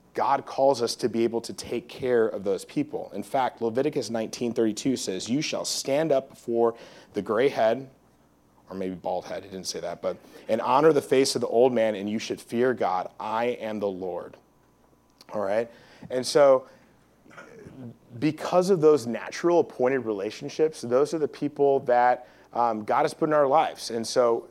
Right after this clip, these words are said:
maybe that feels like it's an inconvenience to you. Um, we, we should be able to honor those things. And many of you have shown me what that looks like. But for me, I'm still young. John, remind me, I'm still thirty-six years old.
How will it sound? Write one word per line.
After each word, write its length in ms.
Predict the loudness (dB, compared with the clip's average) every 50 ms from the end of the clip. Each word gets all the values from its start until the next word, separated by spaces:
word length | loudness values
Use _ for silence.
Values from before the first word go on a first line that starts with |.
| -14
maybe 340 | -8 -4 -2 0 0 2 2 2
that 260 | 2 0 0 -2 -8 -12 -6
feels 260 | -2 0 0 0 0
like 200 | -2 -4 -2 -4
it's 160 | -6 -6 -6
an 120 | -8 -10 -10 -8
inconvenience 800 | -8 -6 -6 -6 -6 -8 -8 -8 -6 -6 -6 -6 -8 -8 -10 -8
to 120 | -6 -4 -2
you. 280 | -2 -2 -2 -4 -6 -10 _ -20 -20 -20 -20 -20 -20 _ _
Um, 420 | 0 2 2 2 2 0 -4 -8 -12 _ -20 -20 -20 _ _ _ _ _
we, 180 | 0 2 2 2
we 200 | 2 0 0 0
should 260 | 0 0 -4 -4 -2
be 140 | -2 0 0
able 180 | 2 0 0
to 140 | -2 -4 -8 -8
honor 280 | -4 -2 0 0 0 0
those 220 | -2 -4 -6 -8
things. 280 | -10 -12 -12 -12 -4 -2
And 180 | -2 0 2 2
many 260 | 2 4 4 4 4
of 120 | 2 0
you 280 | 0 0 2 2 2 0
have 360 | 0 2 2 2 2 0 -6 -12
shown 420 | -14 -8 0 2 4 4 4 2 0
me 160 | -2 -2 -2
what 240 | 0 0 -2 -2 -2
that 200 | -6 -6 -4 0
looks 280 | 0 0 0 0 -4
like. 300 | -6 -6 -6 -6 -6 -4
But 200 | -4 -4 -4 -4
for 120 | -6 -6 -4
me, 380 | -2 -2 -2 0 0 -2 -2
I'm 520 | -4 -8 -12 _ -20 -20 -20 _ _ _ -18
still 260 | -6 -2 0 2 2
young. 380 | 2 0 -2 -2 -6 -8 -10 -14 _ _ _ -10
John, 200 | -8 -6 -6 -6
remind 260 | -6 -6 -8 -8 -10
me, 60 | -10
I'm 60 | -12
still 180 | -10 -8 -8 -8
thirty-six 520 | -6 -6 -8 -8 -8 -8 -8 -10 -10 -8
years 160 | -10 -10 -8 -8
old. 200 | -10 -10 -10